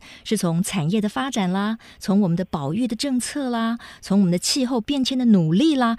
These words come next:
其实都是我们节目呢，希望跟所有的听众朋友一起来了解，同时呢，更了解我们所居住的这片土地哈。那也就是在德国呢，有一个民间的组织，它也是个环保单位，叫做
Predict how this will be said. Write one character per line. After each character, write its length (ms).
其 120
实 120
都 120
是 140
我 140
们 120
节 220
目 180
呢， 120
希 180
望 160
跟 180
所 280
有 80
的 100
听 180
众 180
朋 180
友 120
一 60
起 160
来 160
了 300
解， 260
同 160
时 120
呢， 160
更 180
了 180
解 180
我 120
们 80
所 200
居 220
住 180
的 100
这 140
片 220
土 200
地 180
哈。 200
那 140
也 60
就 100
是 320
在 160
德 180
国 160
呢， 120
有 260
一 300
个 260
民 220
间 160
的 80
组 220
织， 180
它 140
也 80
是 120
个 80
环 220
保 140
单 220
位， 120
叫 160
做 120